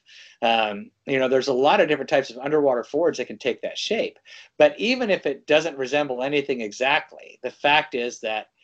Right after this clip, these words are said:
it's a generic shape with no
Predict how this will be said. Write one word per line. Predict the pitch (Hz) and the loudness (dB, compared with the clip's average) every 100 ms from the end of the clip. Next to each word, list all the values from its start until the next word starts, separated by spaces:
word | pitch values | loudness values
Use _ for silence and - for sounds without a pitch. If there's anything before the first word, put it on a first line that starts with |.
| _ _ _ - | _ _ _ -6
it's | 143 127 | -4 -4
a | |
generic | 123 127 156 147 | -6 -2 -2 -2
shape | - 151 139 135 131 | 0 0 0 -2 -4
with | 123 - _ _ - | -4 -4 _ _ -16
no | 117 131 139 139 139 143 | -4 4 6 8 6 4